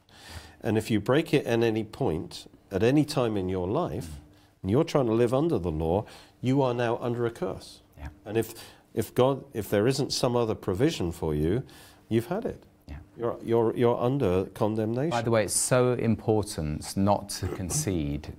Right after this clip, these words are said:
Speaker 2: you know, as, as again, secular or liberal commentators would, um, that, that Jesus, you know, let's say the last temptation of Christ, you know, he,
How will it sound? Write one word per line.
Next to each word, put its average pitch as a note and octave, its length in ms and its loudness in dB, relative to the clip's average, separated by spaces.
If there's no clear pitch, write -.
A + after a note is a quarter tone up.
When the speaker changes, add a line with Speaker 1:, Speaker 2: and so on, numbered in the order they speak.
Speaker 2:
you F#2+ 120 2
know, D#2+ 160 0
as, F#2 380 -2
as F#2 280 -2
again, F2 580 0
secular - 540 -2
or E2+ 160 2
liberal F2 340 -2
commentators D#2+ 800 -6
would, B1+ 340 -4
um, D#2 360 -2
that, - 180 -4
that F#2 160 0
Jesus, E2+ 720 -4
you F2+ 120 -4
know, E2+ 100 -2
let's F2 240 -2
say E2+ 180 -2
the E2 140 -4
last F2 340 -2
temptation E2 600 -6
of D#2 100 -8
Christ, - 480 -6
you D#2 100 -4
know, D#2 160 -4
he, D#2+ 120 -2